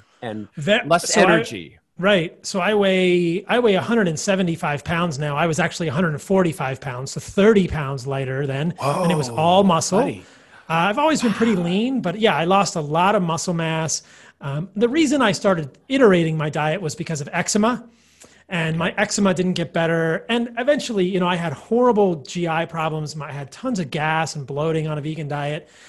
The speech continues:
Speaker 2: And it was just really hard to be around people socially. And thankfully,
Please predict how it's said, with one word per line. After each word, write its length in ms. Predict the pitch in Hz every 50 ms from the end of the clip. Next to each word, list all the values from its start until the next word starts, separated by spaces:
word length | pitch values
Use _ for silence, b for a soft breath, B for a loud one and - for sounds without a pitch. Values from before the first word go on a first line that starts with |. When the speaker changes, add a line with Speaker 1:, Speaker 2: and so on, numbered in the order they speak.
| B B B
Speaker 2:
And 100 | 196 226
it 20 | 247
was 100 | 214 175
just 160 | 247 - 151
really 300 | 156 190 262 294 277 208
hard 400 | 147 - 190 185 185 190 185 -
to 60 | -
be 160 | 143 160 170 165
around 240 | 147 156 165 175
people 160 | 165 170 143 135
socially. 640 | - - 156 151 160 - - 185 180 175 180 175 B B B B B B B B
And 180 | 190 190 185 180 180
thankfully, 640 | - 254 277 285 269 - 214 185 180 165 160 156 175